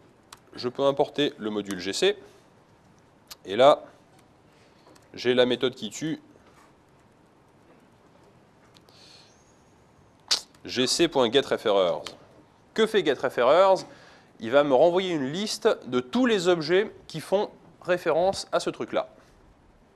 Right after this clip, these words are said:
Et hop, si je fais len de R un, je vois qu'il y a neuf objets.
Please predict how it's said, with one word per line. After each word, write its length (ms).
Et 120
hop, 200
si 200
je 80
fais 100
len 200
de 120
R 120
un, 140
je 100
vois 100
qu'il 140
y 20
a 20
neuf 160
objets. 360